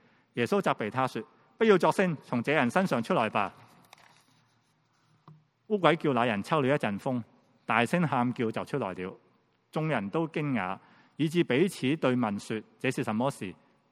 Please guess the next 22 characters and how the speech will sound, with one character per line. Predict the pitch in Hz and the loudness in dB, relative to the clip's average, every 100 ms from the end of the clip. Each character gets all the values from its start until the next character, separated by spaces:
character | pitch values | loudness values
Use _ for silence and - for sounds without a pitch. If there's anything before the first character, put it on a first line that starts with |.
| _ _ _ _ | _ _ _ _
是 | - 127 | -10 -2
個 | 143 | -2
新 | 127 175 156 | 2 2 2
道 | 123 | 0
理 | 104 101 | -2 -2
啊！ | 104 90 | -4 -6
他 | - 107 | 0 0
用 | 147 | 0
權 | 131 110 | -4 -4
柄 | 107 120 | -2 -2
吩 | 156 156 | -2 -4
咐 | 123 | -6
污 | 123 143 | -4 -4
鬼， | 113 98 131 - _ | -4 -6 -8 -18 _
連 | 131 120 | -4 0
污 | 180 | 0
鬼 | 175 131 143 | 2 2 2
也 | 113 | -2
聽 | 117 110 | -2 -6
從 | 92 | -6
了 | 90 101 | -10 -8
他。」 | 117 | -8